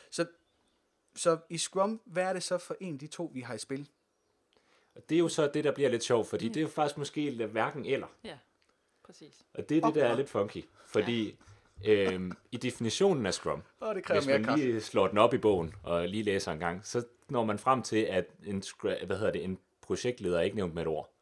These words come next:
Speaker 3: Mhm.
Speaker 2: Det, det er ikke, det findes ikke i Scrum.
Speaker 3: Nej.
Speaker 2: Altså, eft-,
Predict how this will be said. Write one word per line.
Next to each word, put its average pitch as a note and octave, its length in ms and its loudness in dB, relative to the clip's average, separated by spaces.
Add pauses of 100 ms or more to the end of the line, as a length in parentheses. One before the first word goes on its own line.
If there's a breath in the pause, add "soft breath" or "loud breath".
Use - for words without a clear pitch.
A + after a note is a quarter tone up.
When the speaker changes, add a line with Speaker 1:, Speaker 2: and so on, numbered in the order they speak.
Speaker 3:
Mhm. F#3+ 300 -10 (840)
Speaker 2:
Det, A2+ 200 -4
det C3+ 200 2
er C3+ 60 4
ikke, D3 120 -4
det D#3 120 -6
findes G3+ 300 -6
ikke F2 140 -4
i - 20 -14
Scrum. - 220 -8
Speaker 3:
Nej. F2+ 100 -14 (360)
Speaker 2:
Altså, - 280 -4
eft-, G2+ 220 -4